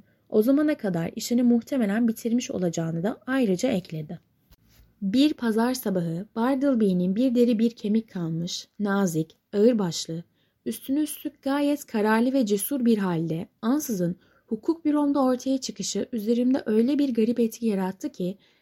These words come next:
kendi kapımdan apar topar uzaklaştım ve dediği gibi yaptım. Ama bu akıl almaz katibin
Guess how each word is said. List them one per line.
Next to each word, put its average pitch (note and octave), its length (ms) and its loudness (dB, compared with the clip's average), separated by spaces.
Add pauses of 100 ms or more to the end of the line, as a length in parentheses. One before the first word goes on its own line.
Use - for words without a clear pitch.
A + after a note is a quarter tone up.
(140)
kendi A#3 320 2
kapımdan G3 580 -2
apar C#4 360 -4
topar A3 320 -4
uzaklaştım G3 760 -2
ve C#4 120 2
dediği F#3+ 280 2
gibi E3 160 -4
yaptım. - 440 -8 (600)
Ama B3+ 240 6
bu D4 140 0
akıl A3 200 -4
almaz B3+ 440 0
katibin F3+ 600 -4